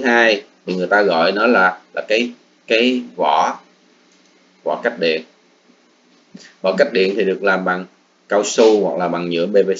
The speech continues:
C. Rồi, bộ phận thứ ba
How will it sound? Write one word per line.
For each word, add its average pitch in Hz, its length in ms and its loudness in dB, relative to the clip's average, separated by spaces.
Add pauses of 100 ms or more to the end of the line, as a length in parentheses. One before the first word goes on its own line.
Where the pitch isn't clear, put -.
C. 104 40 -4 (2750)
Rồi, 104 280 0 (200)
bộ 95 200 -2
phận 92 200 -4
thứ 127 100 4
ba 110 460 4